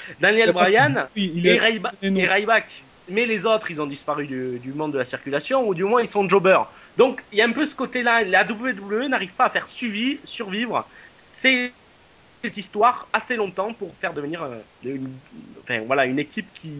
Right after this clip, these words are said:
Speaker 1: qui va marquer, parce que finalement ça sera qu'un run, quoi. Et c'est pas très intéressant sur The Shield.
Speaker 2: D'accord. On, on parle... là, on ne parle pas de l'avenir, hein, de, de The Shield et tout. On pourrait en parler plus tard, on en parlera peut-être,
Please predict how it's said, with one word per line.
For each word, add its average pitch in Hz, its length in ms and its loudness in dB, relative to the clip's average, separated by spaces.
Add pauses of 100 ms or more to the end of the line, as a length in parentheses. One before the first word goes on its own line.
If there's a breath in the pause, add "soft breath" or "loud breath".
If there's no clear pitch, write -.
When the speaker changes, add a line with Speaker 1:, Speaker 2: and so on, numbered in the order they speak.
(160)
Speaker 1:
qui 147 120 -16
va 160 140 2
marquer, 214 400 0
parce 151 160 -10
que 131 100 -16
finalement 135 300 -12
ça 143 100 -12
sera - 200 -8
qu'un 139 180 -2
run, 127 420 0
quoi. - 160 -12 (380 loud breath)
Et 127 40 -12
c'est 135 100 -10
pas 156 120 0
très 156 180 -8
intéressant 131 400 -8
sur 107 140 -16
The 104 140 -10
Shield. 98 220 -18 (520)
Speaker 2:
D'accord. 123 260 -16 (120)
On, 156 160 -4
on 180 120 2
parle... 208 240 4
là, 202 120 4
on 220 80 4
ne 190 80 0
parle 170 140 2
pas 190 120 2
de 170 60 0
l'avenir, 165 420 0
hein, 139 100 -6
de, 131 140 -8
de 135 160 -6
The 143 140 -2
Shield 156 180 -10
et 156 40 -12
tout. 247 200 6
On 165 60 0
pourrait 196 220 0
en 214 60 4
parler 185 280 4
plus 185 160 -10
tard, 202 240 -2
on 175 60 -6
en 170 60 -6
parlera 175 280 0
peut-être, 185 260 -4